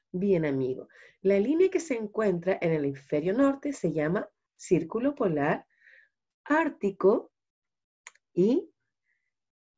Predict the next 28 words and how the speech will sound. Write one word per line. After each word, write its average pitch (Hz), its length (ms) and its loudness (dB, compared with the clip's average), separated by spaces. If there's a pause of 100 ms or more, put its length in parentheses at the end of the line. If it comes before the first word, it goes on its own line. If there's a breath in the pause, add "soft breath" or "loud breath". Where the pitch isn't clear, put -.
(200)
aquel 208 440 4
que 247 80 -2
se 294 140 -4
encuentra 190 500 4
en 262 60 4
el 269 80 6
hemisferio 180 520 0
sur 320 340 -2
se 202 240 2
llama 190 400 2
círculo 262 580 2
polar 170 460 0 (380 soft breath)
antártico. - 960 -2 (580 soft breath)
Bien, 233 320 4
amigos, 139 640 -4 (600 soft breath)
para 240 480 2 (640)
terminar 247 640 2 (120)
de 180 200 -2
analizar 208 840 0
nuestra 175 760 -2 (1160 soft breath)
base 202 640 0
para 165 260 0
aprender 165 440 -2
lo 160 120 0
nuevo, 277 540 2
vamos 160 360 -4
a 240 60 -2
recordar 285 720 0